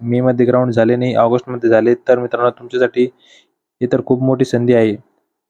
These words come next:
पण जर मेमध्येच झाले तर तुमचं ग्राउंड त्रेचाळीस ते पंचेचाळीस कशाप्रकारे येईल यासाठी आत्तापासून तयारी करा. कारण मित्रांनो,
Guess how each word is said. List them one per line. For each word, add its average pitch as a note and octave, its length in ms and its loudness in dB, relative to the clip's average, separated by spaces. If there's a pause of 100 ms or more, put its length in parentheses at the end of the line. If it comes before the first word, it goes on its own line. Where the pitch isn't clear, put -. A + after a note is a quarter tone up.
पण A#2+ 220 -2
जर A#2+ 300 2
मेमध्येच B2+ 600 0
झाले A#2+ 240 2
तर B2+ 160 -2
तुमचं B2 380 -4
ग्राउंड A#2+ 280 0 (360)
त्रेचाळीस B2+ 540 2
ते C3 60 2
पंचेचाळीस B2+ 460 -2
कशाप्रकारे B2 600 0
येईल A#2+ 120 4
यासाठी A#2+ 380 2
आत्तापासून A#2+ 600 -2
तयारी A#2+ 200 2
करा. A2+ 220 0
कारण A#2 280 0
मित्रांनो, A#2+ 440 -4